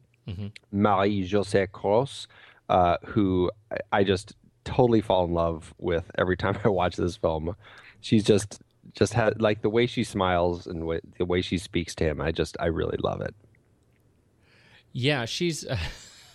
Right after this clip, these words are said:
Speaker 1: <laughs> it, it's a pretty special relationship that, that I think they, they develop, and, and the way she sort of develops that protective kind of nature, um, uh, w-, with him is, is,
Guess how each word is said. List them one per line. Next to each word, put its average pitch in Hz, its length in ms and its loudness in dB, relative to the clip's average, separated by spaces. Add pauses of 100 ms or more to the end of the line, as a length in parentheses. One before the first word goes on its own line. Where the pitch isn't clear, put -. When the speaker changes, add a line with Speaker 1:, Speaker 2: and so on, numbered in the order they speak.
(120)
Speaker 1:
<laughs> - 60 -4 (680)
it, - 760 -10
it's 160 220 -4
a 156 60 2
pretty 143 280 -2
special 127 400 -4
relationship - 640 -4
that, 113 300 -8
that 110 180 -6
I 107 120 -6
think 107 240 -8
they, 107 300 -6 (260)
they 117 300 -4
develop, 101 440 -6
and, 104 220 -8
and 110 300 -4
the 120 140 0
way 123 220 0
she 107 560 -4
sort 110 220 -6
of 95 80 -10
develops 101 400 -4
that 104 160 -8
protective 104 640 -8
kind 104 200 -8
of 104 100 -8
nature, - 440 -8 (500)
um, 104 520 -8 (580)
uh, - 240 -12
w-, 110 200 -10
with 104 340 -6
him 101 260 -8
is, - 280 -12
is, - 640 -14